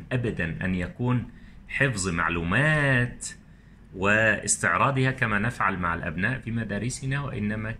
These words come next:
كيف تكون تلك المعلومات أو تلك القصص بمثابة دعم للخطاب الوجداني وللخطاب العقلي وللخطاب الأدائي والمهاري للأبناء.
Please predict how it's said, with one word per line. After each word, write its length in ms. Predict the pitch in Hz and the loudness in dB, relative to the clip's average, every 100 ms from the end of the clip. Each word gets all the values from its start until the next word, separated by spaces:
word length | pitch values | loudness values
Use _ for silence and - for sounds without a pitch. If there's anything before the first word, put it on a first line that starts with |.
| - - | -12 -6
كيف 560 | 107 117 127 135 - 127 | -4 -2 -2 -4 -4 -6
تكون 680 | 127 120 - 113 104 98 - - - - - - | -4 -6 -6 -6 -4 -4 -8 -14 -18 -20 -20 -6
تلك 220 | 123 127 | -4 -2
المعلومات 680 | 123 107 98 95 98 127 - - | -2 -2 -2 -2 -2 -2 -4 -8
أو 120 | 95 | -6
تلك 380 | 85 123 117 - | -4 -4 -4 -4
القصص 1000 | 110 92 87 - - 139 - 160 - - - - - - | -4 -4 -6 -10 0 0 2 -2 -4 -8 -16 -20 -20 -8
بمثابة 560 | 98 95 - 110 107 92 - - - | -4 -2 2 2 0 -6 -14 -20 -6
دعم 440 | 95 127 95 85 85 | 2 4 4 0 -4
للخطاب 880 | 92 95 95 90 - - 107 95 | -2 -4 -2 -6 -6 -4 -2 -2
الوجداني 760 | 92 87 82 80 95 120 156 170 - - - - - | -4 -4 -4 0 4 4 2 -4 -10 -20 -20 -20 -6
وللخطاب 840 | 87 95 87 82 - - 92 85 | 0 2 0 -4 -8 -2 -2 -2
العقلي 680 | 87 80 104 - 147 160 160 - | -4 0 0 0 -2 -2 -2 -2
وللخطاب 760 | 98 98 87 - 82 98 95 - - - - - - - | -2 0 -2 -8 -2 -2 -2 -8 -20 -20 -20 -20 -10 -2
الأدائي 720 | 104 - 90 98 95 - 87 85 | -2 0 -2 0 0 -2 -4 -2
والمهاري 800 | 87 87 80 90 87 85 85 - | -2 -2 -2 -2 -2 -2 -6 -8
للأبناء. 800 | 82 87 85 87 78 82 87 90 | -6 -4 -4 -6 -4 -2 -2 -2